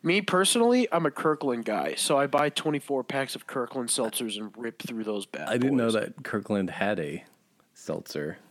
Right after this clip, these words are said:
Speaker 2: a hard seltzer.
Speaker 1: They're, yeah, they're bomb. They're bomb, and it's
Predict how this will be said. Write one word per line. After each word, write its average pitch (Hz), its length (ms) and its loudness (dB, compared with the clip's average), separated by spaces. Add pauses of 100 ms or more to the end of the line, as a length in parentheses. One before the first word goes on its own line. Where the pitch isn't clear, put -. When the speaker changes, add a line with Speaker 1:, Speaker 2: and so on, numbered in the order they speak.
Speaker 2:
a - 80 -4
hard 127 280 0
seltzer. 208 360 -2
Speaker 1:
They're, 139 320 4 (560)
yeah, 120 300 4
they're 113 160 0 (220)
bomb. 113 500 2 (260)
They're 123 160 0
bomb, 147 420 4
and 127 100 2
it's - 380 0